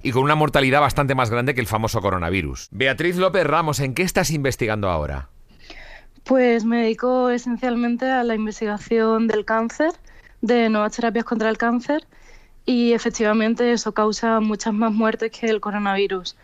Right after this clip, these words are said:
Speaker 1: Claro.
Speaker 2: Y tiene una prevalencia mucho más elevada.
Speaker 1: Si hubiera la misma preocupación por, por, por el cáncer que por el coronavirus, algo haría... Mira, estoy pensando en una reflexión.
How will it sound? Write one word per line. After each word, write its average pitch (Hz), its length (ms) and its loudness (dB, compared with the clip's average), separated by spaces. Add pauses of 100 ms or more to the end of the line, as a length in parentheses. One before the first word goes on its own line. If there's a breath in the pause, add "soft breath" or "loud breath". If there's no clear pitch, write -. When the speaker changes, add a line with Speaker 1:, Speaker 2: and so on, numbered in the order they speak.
Speaker 1:
Claro. 147 160 -8
Speaker 2:
Y 220 60 0
tiene 196 160 0
una 196 140 2
prevalencia 208 640 0
mucho 208 280 -2
más 196 160 -2
elevada. 196 420 2 (220 loud breath)
Speaker 1:
Si - 180 -2
hubiera 143 280 2
la 233 100 0
misma 190 240 0
preocupación 139 920 -2
por, 107 240 0
por, 107 340 0
por 110 140 0
el 101 140 -2
cáncer 127 360 0
que 107 120 -2
por 92 180 -2
el 95 80 -4
coronavirus, 95 680 -2 (300)
algo 101 240 -4
haría... 127 240 0
Mira, 160 180 0 (300 loud breath)
estoy 113 240 -4
pensando 196 320 0
en 151 40 0
una 139 80 2
reflexión. 117 600 -2